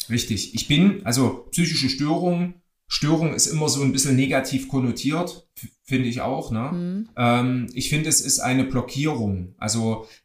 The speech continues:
Speaker 1: m-, mein Funktionsniveau, also wie ich im Alltag funktioniere, wie ich als Person funktioniere, wie ich im sozialen Kontext funktioniere, das ist im Grunde genommen durch meine Psyche oder durch die Befindlichkeit, und hier ist es dann die Traurigkeit, die Antriebslosigkeit,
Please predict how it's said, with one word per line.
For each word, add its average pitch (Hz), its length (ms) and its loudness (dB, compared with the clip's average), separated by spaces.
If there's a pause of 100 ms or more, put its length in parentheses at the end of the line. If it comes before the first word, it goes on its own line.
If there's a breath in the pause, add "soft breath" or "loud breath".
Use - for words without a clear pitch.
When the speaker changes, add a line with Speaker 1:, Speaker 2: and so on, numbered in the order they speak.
(160)
Speaker 1:
m-, - 160 -6
mein 120 260 4
Funktionsniveau, 160 840 0
also 120 260 -2
wie 147 320 0
ich 151 100 -2
im 120 140 -2
Alltag 127 400 -2
funktioniere, 123 840 -2
wie 120 80 4
ich 120 180 -2
als - 220 -4
Person 127 400 -2
funktioniere, 117 680 -4
wie 120 160 2
ich 113 140 -4
im 110 120 -4
sozialen 107 560 -2
Kontext 139 520 -4
funktioniere, 113 680 -6 (480 loud breath)
das 113 220 2
ist 127 80 2
im 123 100 0
Grunde 143 280 -2
genommen 131 280 0
durch 120 260 -2
meine 113 600 -2 (300)
Psyche 165 520 4
oder - 140 0
durch 113 240 -4
die 113 60 -2
Befindlichkeit, 120 840 -2
und 101 160 -4
hier 127 180 0
ist 127 160 0
es 120 140 0
dann 113 180 2
die 107 100 -4
Traurigkeit, 117 640 -4
die - 80 -6
Antriebslosigkeit, 110 1000 -4